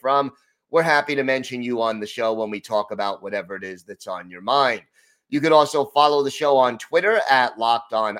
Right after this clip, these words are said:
Isles, and you could follow me, Gil Martin, on Twitter at Ice Wars N Y R V S N Y I.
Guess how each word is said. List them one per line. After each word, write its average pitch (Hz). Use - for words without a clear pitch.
Isles, 170
and 139
you 131
could 123
follow 123
me, 160
Gil 156
Martin, 170
on 151
Twitter 143
at 151
Ice 135
Wars 92
N 131
Y 120
R 117
V 175
S 120
N 113
Y 95
I. 143